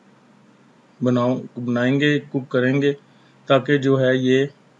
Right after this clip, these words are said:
कच्चा कच्चा ना feel हो, tasty हो ये। इसे ज़रा बनाने से क्या होगा, अभी इसमें ना नमक ऐड कर लिया है। असल taste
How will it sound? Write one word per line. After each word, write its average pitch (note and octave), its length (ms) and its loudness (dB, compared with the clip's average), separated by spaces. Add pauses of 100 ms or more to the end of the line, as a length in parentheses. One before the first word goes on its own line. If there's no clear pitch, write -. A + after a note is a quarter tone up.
(120)
कच्चा D3 340 2
कच्चा C3+ 440 0
ना B2+ 300 0 (540)
feel C3 280 0
हो, A#2+ 300 -2 (840)
tasty D#3 440 -2
हो B2+ 220 2
ये। G#2+ 240 -4 (800)
इसे C3+ 280 0
ज़रा C3+ 480 4
बनाने B2+ 580 0
से C3 180 -2
क्या B2+ 180 -2
होगा, C3 260 2
अभी B2+ 140 -2
इसमें C3 260 -4
ना B2+ 140 0
नमक B2 360 -2
ऐड B2+ 200 0
कर B2 180 -4
लिया B2 280 -4
है। B2 140 -8 (2500)
असल C#3+ 320 -2
taste C3+ 440 -2